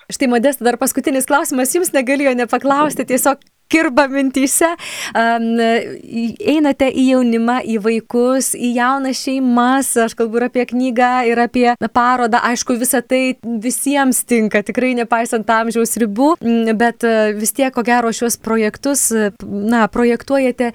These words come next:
į jaunąją kartą, kad būtų kur auginti tą grūdą, tą sėklą tautodailės. Ir kiek žmonių prisidėjo ir tą parodą kuriant, organizuojant, ir, ir knygą kuriant, ir rašant, ir maketuojant, ir išleidžiant. Kaip jūs matote, Modesta, ar gera dirva, a, tai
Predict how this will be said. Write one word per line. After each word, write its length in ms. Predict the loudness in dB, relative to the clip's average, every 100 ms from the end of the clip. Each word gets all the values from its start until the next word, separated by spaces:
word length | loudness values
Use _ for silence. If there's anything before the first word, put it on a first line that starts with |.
| -2
į 140 | 2 4 4
jaunąją 500 | 2 2 2 0 -2
kartą, 340 | -2 -2 -2 -4
kad 260 | -4 -4
būtų 320 | -4 -2 -2 -2
kur 160 | 0
auginti 460 | 2 2 0 0 0
tą 200 | 2 2 0
grūdą, 420 | -2 0 0 0
tą 140 | 0 2
sėklą 400 | 0 2 0 2
tautodailės. 800 | 0 2 0 2 -2 -2 -4 -2
Ir 220 | 0 0
kiek 240 | -2 -2
žmonių 400 | 0 2 2 2
prisidėjo 560 | 0 -2 0 0 2 0
ir 80 | 0
tą 140 | -2
parodą 580 | 0 2 2 2 0 -2
kuriant, 460 | -2 -2 0 -2 -2
organizuojant, 760 | -4 -2 -4 -2 0 0 0
ir, 120 | 0 2
ir 200 | 2 2
knygą 480 | 0 0 2 0 0
kuriant, 400 | -2 -2 -2 -4
ir 80 | -2
rašant, 540 | -2 -4 -4 -6 -4
ir 180 | -4 -2
maketuojant, 760 | -4 -4 -2 0 2 2 0
ir 140 | 0 0
išleidžiant. 720 | 0 2 2 2 0 -4 -2
Kaip 240 | -2 0
jūs 80 | 0
matote, 320 | 0 0 0
Modesta, 480 | 2 2 2 2 0
ar 180 | 0 0 -2
gera 340 | -2 0 2 2
dirva, 380 | 0 -2 0 0 0
a, 360 | -2 -2 -2
tai 360 | 0 2 2